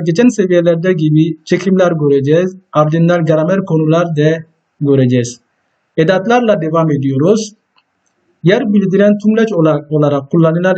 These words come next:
edatları işleyeceğiz bugün arkadaşlar. Bu, bu edatlar genellikle a, de, dans, chez,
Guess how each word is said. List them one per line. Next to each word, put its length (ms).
edatları 460
işleyeceğiz 640
bugün 220
arkadaşlar. 680
Bu, 140
bu 180
edatlar 460
genellikle 840
a, 340
de, 480
dans, 380
chez, 500